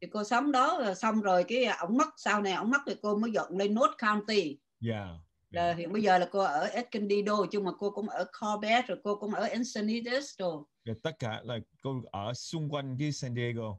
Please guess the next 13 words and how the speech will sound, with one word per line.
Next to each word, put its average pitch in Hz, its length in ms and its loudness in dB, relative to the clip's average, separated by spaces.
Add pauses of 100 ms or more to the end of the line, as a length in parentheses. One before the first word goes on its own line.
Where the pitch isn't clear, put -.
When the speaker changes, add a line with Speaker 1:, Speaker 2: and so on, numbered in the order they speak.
(380)
Speaker 1:
Đúng 180 220 -2
rồi. 165 260 0 (100)
Ừ. - 60 -14 (220)
Speaker 2:
Tại 147 120 2
vì 147 280 0
cái 208 260 -2 (100)
con 175 180 -2
được 147 120 -2
biết 175 240 -4
á, 233 120 -6 (320)
là 143 100 -6
cái 190 180 -10
khu, - 200 -14